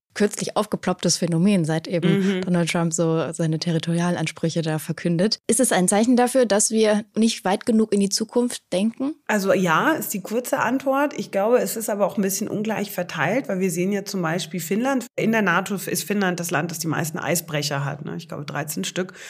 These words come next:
Speaker 2: Ich glaube, äh, auch U S A haben ein bis zwei. Also es gibt schon Staaten wie Finnland, einfach durch die Geografie.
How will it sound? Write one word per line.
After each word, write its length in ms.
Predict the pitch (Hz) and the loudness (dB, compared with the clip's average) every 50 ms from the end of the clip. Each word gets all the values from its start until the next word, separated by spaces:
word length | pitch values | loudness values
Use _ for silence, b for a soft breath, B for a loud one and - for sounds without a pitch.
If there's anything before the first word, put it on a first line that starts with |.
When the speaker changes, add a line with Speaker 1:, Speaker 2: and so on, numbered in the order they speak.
| B B B | B B B
Speaker 2:
Ich 80 | B - | B -6
glaube, 320 | 175 151 - - - - | -6 -4 -4 -4 -4 -4
äh, 60 | 107 | -4
auch 280 | 131 - - 165 156 156 | -2 -2 -2 -4 -2 -2
U 200 | 143 101 147 170 | -2 0 0 0
S 100 | 165 165 | 0 2
A 220 | - 131 147 175 185 | 2 2 2 2 2
haben 580 | 180 160 160 170 165 165 156 160 156 156 156 | 2 2 2 0 0 0 0 0 0 -2 -4
ein 320 | 143 - 131 160 175 185 170 | -4 -2 0 0 0 0 0
bis 180 | 170 165 - | -2 -4 -6
zwei. 520 | - - - 135 139 160 180 190 196 - - | -6 -4 -2 0 2 2 4 4 4 2 2
Also 240 | 170 156 165 170 165 | 0 0 0 0 0
es 120 | - 156 156 | -2 -2 -2
gibt 180 | 202 175 - | -2 -2 0
schon 160 | - 196 214 | 0 0 2
Staaten 380 | 208 - 185 165 175 202 - 202 | 0 0 -2 -2 -2 0 0 0
wie 100 | 180 175 | 0 0
Finnland, 480 | 175 - 196 208 202 185 180 185 180 - | 0 0 0 0 2 2 0 0 0 -2
einfach 280 | - 165 170 180 160 | -2 -2 -2 -4 -6
durch 180 | 165 175 156 165 | -6 -8 -10 -8
die 120 | 180 175 | -8 -8
Geografie. 760 | 175 160 175 175 143 156 160 151 156 - 208 208 220 214 196 | -4 -2 -2 -2 -2 -2 -4 -4 -2 -2 0 0 0 0 -2